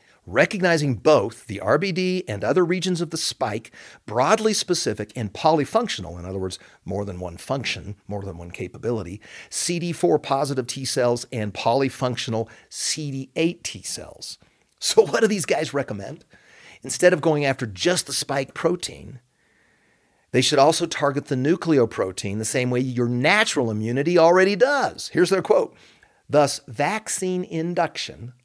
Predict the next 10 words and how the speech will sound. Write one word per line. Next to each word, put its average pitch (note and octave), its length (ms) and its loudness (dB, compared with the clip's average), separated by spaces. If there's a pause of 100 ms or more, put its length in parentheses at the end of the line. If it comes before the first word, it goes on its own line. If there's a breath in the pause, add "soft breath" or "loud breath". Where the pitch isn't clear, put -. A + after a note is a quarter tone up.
of G#2 140 -10
C E3 220 -6
D D#3 140 -4
eight C#3 140 -2
positive A#2+ 400 -4
T - 180 -10
cells F2+ 520 -8 (300 soft breath)
to - 120 -12
more B2+ 220 -2
conserved D3 760 -2